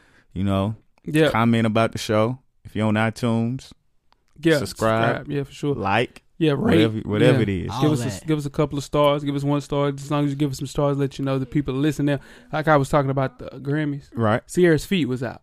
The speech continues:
Speaker 1: Right.
Speaker 2: Her feet look terrible.
Speaker 1: Horrible.
Speaker 2: Listen, man. You're in the world. Listen,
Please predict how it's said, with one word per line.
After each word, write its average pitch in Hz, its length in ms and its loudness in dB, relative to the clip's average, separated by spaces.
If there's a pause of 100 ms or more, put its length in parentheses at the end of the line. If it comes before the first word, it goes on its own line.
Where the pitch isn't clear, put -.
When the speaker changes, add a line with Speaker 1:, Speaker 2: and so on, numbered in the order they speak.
(120)
Speaker 1:
Right. 104 200 4
Speaker 2:
Her 127 60 2
feet 170 200 6
look 143 140 -2
terrible. 156 560 -2
Speaker 1:
Horrible. 98 520 2
Speaker 2:
Listen, 165 300 4
man. 131 240 0 (420)
You're 175 200 8
in 151 80 6
the 143 60 4 (140)
world. 151 400 8
Listen, 170 320 -2